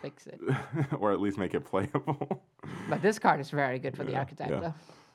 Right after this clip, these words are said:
Speaker 1: though.
Speaker 2: Um, all right, so it's a continuous spell card, uh, Malefic Territory. When this card is activated, you can activate one Malefic World from your deck. Already good. When this card is activated by,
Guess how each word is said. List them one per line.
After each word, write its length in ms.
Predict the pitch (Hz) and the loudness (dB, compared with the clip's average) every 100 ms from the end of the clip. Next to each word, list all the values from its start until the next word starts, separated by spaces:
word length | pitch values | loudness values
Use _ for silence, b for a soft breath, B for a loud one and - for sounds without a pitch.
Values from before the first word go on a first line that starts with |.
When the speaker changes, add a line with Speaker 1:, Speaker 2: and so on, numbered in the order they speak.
| B | B
Speaker 1:
though. 80 | 101 | 2
Speaker 2:
Um, 380 | 95 92 90 | 4 2 2
all 160 | 78 92 | 4 6
right, 180 | 76 69 | 4 4
so 140 | 107 | 4
it's 140 | 92 - | 2 0
a 40 | |
continuous 520 | - 113 117 123 113 | -4 -2 0 0 0
spell 220 | - 95 | 2 2
card, 420 | 92 101 95 92 - | 4 4 4 2 0
uh, 160 | 85 | 0
Malefic 560 | 82 87 95 98 - - | 0 0 0 0 -4 -2
Territory. 540 | 82 80 - 67 82 95 _ _ _ b b b b b b | -2 -2 -2 0 0 -2 _ _ _ b b b b b b
When 180 | 95 117 | 2 2
this 160 | 135 | 2
card 320 | - 117 104 101 | 2 4 6 4
is 100 | 95 | 4
activated, 600 | 92 - 82 67 76 82 | 2 0 -2 0 0 0
you 100 | 95 | 0
can 140 | 98 | 0
activate 340 | 87 - 90 | -2 0 0
one 260 | 73 87 98 | 2 2 2
Malefic 440 | 95 87 80 82 | 2 0 0 -2
World 400 | 90 95 90 87 - | 2 4 4 2 -2
from 200 | 87 82 | -2 0
your 80 | 78 | 0
deck. 320 | - - - _ _ - - | 0 -2 -12 _ _ -20 -8
Already 380 | - - - - | -4 -4 -4 -4
good. 200 | - - B B B B B | -6 -8 B B B B B
When 220 | - 95 | -2 0
this 180 | 98 85 | 0 0
card 220 | - 101 | 2 2
is 80 | 92 | 4
activated 720 | 80 92 101 92 92 87 - | 2 2 2 4 2 0 -4
by, 540 | 92 90 87 85 85 | 0 2 4 2 0